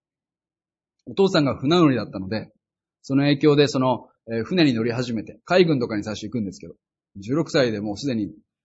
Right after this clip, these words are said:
海軍には-、所属してるってすごい時代ですよね。千七百、千七百年代ですから。で、まあ、その船乗りをしてて、その中でその派遣されたのが、その奴隷船だったって。だから彼は十六歳から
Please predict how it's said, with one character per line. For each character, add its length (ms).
海 180
軍 160
に 80
は-、 240
所 160
属 180
し 60
て 80
る 80
っ 20
て 100
す 140
ご 120
い 60
時 220
代 160
で 80
す 120
よ 60
ね。 80
千 200
七 200
百、 300
千 240
七 200
百 200
年 180
代 160
で 80
す 60
か 180
ら。 300
で、 40
ま 140
あ、 60
そ 100
の 80
船 240
乗 140
り 100
を 80
し 80
て 80
て、 280
そ 120
の 60
中 180
で 120
そ 100
の 300
派 160
遣 200
さ 100
れ 100
た 100
の 100
が、 440
そ 100
の 100
奴 140
隷 140
船 180
だ 80
っ 80
た 80
っ 120
て。 120
だ 120
か 80
ら 60
彼 20
は 80
十 140
六 140
歳 280
か 100
ら 380